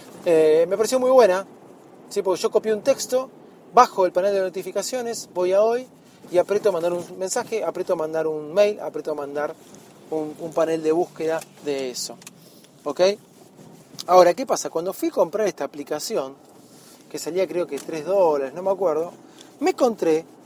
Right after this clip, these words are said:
que esta aplicación era parte de un programa de, eh, de un pack de aplicaciones.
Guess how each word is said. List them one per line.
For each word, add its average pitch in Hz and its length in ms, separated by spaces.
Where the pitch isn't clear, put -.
que 156 80
esta 254 120
aplicación 208 460
era 254 240
parte 202 640
de 208 120
un 254 100
programa 220 640
de, 196 360
eh, 147 580
de 170 80
un 196 100
pack - 340
de 175 120
aplicaciones. 151 680